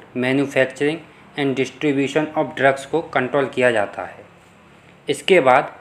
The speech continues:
नाइनटीन फ़ोर्टी एट में फार्मेसी एक्ट आया, जिसमें कि क्वालिफाइड फार्मासिस्ट की आवश्यकता और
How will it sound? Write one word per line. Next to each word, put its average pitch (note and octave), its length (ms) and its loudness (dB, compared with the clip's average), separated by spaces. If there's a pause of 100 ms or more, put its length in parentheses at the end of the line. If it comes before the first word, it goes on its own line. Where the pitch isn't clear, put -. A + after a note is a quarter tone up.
(120)
नाइनटीन D3 420 4
फ़ोर्टी D#3+ 400 2
एट C3+ 220 0
में A#2+ 180 -6 (360)
फार्मेसी C#3 600 4
एक्ट C3 260 0
आया, F#2+ 240 -2 (1000)
जिसमें C#3 440 0
कि C#3+ 200 -4 (380)
क्वालिफाइड D3 640 4
फार्मासिस्ट C#3+ 760 2
की - 220 -8
आवश्यकता C#3 640 2 (140)
और D3+ 220 -2